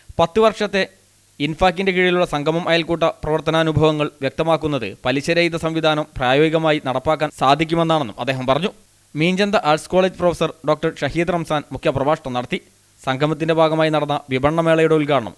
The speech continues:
ഗ്രാമപഞ്ചായത്ത് വൈസ് പ്രസിഡന്റ് ഫസൽ കൊടിയത്തൂർ നിർവഹിച്ചു. ഫുഡ് ഫെസ്റ്റിന്റെ ഉദ്ഘാടനം വാർഡ് മെമ്പർ കെ ജി സീനത്ത്, കുക്കറി ഷോ അവതാരക റിൻസി ജോൺസൺ എന്നിവർ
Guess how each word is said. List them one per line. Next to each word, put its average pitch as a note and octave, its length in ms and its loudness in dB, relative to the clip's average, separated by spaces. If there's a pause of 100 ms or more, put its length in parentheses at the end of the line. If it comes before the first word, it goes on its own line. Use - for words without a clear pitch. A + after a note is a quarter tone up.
ഗ്രാമപഞ്ചായത്ത് D#3 600 0
വൈസ് C3 220 -2
പ്രസിഡന്റ് D3+ 380 -4
ഫസൽ D3+ 260 -6
കൊടിയത്തൂർ D3+ 420 -2
നിർവഹിച്ചു. B2+ 380 -2 (1000)
ഫുഡ് C#3 220 -6
ഫെസ്റ്റിന്റെ E3 320 0
ഉദ്ഘാടനം D#3 360 2 (140)
വാർഡ് C#3 220 2
മെമ്പർ D#3 200 -2 (120)
കെ C3 160 0
ജി D#3 120 -4
സീനത്ത്, D3 360 -2 (600)
കുക്കറി D#3+ 340 -2
ഷോ F3 80 2 (100)
അവതാരക D#3 360 4 (320)
റിൻസി C3+ 300 -6
ജോൺസൺ D#3+ 320 0
എന്നിവർ A#2+ 220 -4